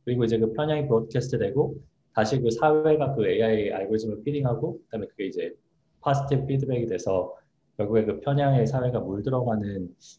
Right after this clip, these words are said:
저 같은 경우에 사실 트럼피즘이라고 하죠. 그 미국의 이제 그 극우 세력이, 어, 처음에 이제 뭐 대두가 되면서 뭐 이렇게 사회 그 뭔가,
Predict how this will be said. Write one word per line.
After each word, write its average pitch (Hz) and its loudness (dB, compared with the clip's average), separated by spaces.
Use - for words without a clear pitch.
저 110 2
같은 139 2
경우에 151 0
사실 135 2
트럼피즘이라고 156 4
하죠. - -4
그 95 -8
미국의 107 0
이제 90 -6
그 113 -4
극우 127 4
세력이, 110 0
어, 87 -8
처음에 120 0
이제 90 -4
뭐 87 -10
대두가 110 0
되면서 95 -6
뭐 95 -6
이렇게 90 -8
사회 127 2
그 92 -2
뭔가, 87 -6